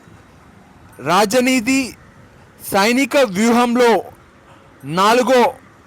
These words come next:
వ్యూహం ఇది. అంటే ఇది పాటిస్తారు. క్లియర్గా చెప్తాను. సామ అంటే వచ్చేసి అంటే మీటింగ్ పెట్టడం, ఒప్పించడం ఒక వ్యక్తిని.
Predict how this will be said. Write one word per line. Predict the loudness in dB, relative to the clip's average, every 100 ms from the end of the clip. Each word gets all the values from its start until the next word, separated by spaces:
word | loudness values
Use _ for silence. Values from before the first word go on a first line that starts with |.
| -20 -20 -20 -20 -20 -20 _ _ _ _ -16
వ్యూహం | -4 0 2 2
ఇది. | 0 0 -4 -6 -14 -8
అంటే | 0 2 2 -2 _ -10
ఇది | -6
పాటిస్తారు. | -6 -2 0 2 0 -2 0 2 2 -2 -8 -20 -20 -20 -20 -20 -20 _ _ _ _ -20 -6
క్లియర్గా | -2 0 0 0
చెప్తాను. | -2 -4 0 0 2 0 -4 -14 -20 -20 -20 -20 -18 -14 -4
సామ | 0 0 2
అంటే | 2 2 0 2 2 0 -8 -14
వచ్చేసి | -12 -6 -4 -2 -2 -4 -6 -16 -20 -20 _ _ _ -20 -20 -20 _ -12
అంటే | -4 -2 -2 -4 -8
మీటింగ్ | -4 -2 -2 -2
పెట్టడం, | -2 0 -2 -2 -12 _ -20 _ _ -20 _ _ -2
ఒప్పించడం | -2 0 0 2 0 -2 -8 _ _ _
ఒక | -4 0
వ్యక్తిని. | 0 -2 -2 -4